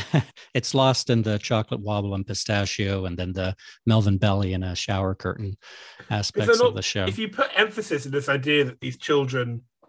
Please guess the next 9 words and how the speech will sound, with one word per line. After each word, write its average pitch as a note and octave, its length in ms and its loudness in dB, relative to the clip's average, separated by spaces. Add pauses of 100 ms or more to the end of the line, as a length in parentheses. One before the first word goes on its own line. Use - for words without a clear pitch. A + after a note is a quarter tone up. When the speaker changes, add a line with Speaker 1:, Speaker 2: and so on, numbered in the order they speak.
(180)
Speaker 2:
are, C3+ 320 4
like, D3+ 240 6 (200)
are C#3 100 2
so D3+ 220 2
easily C#3+ 320 0
manipulatable, A#2 920 -4 (1160)
but C#3 140 2
it, C#3+ 80 -2 (220)
manipulated, C#3 1040 0